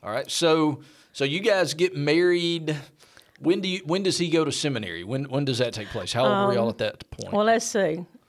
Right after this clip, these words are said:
Speaker 2: He had taught school when it, we, when he got out of, at, graduated from Alabama. Uh, he taught school.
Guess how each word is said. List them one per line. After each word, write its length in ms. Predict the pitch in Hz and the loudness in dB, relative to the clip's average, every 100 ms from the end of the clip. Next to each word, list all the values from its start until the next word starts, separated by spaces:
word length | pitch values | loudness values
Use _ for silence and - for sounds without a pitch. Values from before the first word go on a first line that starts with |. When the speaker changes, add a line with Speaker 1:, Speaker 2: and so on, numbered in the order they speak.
| _ - | _ -4
Speaker 2:
He 160 | 202 262 | 0 2
had 160 | 202 | 2
taught 280 | 214 202 202 | 2 -2 -2
school 560 | - 233 202 170 170 196 | -4 0 2 0 -4 -6
when 180 | 202 202 | -2 0
it, 80 | 226 | 2
we, 200 | 202 180 - | 2 0 -2
when 160 | 202 | -2
he 60 | 190 | 0
got 220 | 185 180 | 0 0
out 180 | 190 220 | 0 0
of, 120 | 247 - _ _ _ _ | -2 -8 _ _ _ _
at, 200 | 190 - _ - - | -2 -2 _ -10 -2
graduated 460 | 202 190 185 180 | 0 2 2 0
from 100 | 208 | -2
Alabama. 640 | 190 185 196 165 - - 220 - | -2 0 -2 -4 -6 -10 -14 -2
Uh, 140 | 170 170 | 0 2
he 140 | 196 | 0
taught 280 | 226 202 - | 0 0 -2
school. 560 | - 156 151 147 196 | -4 -2 -2 -2 -6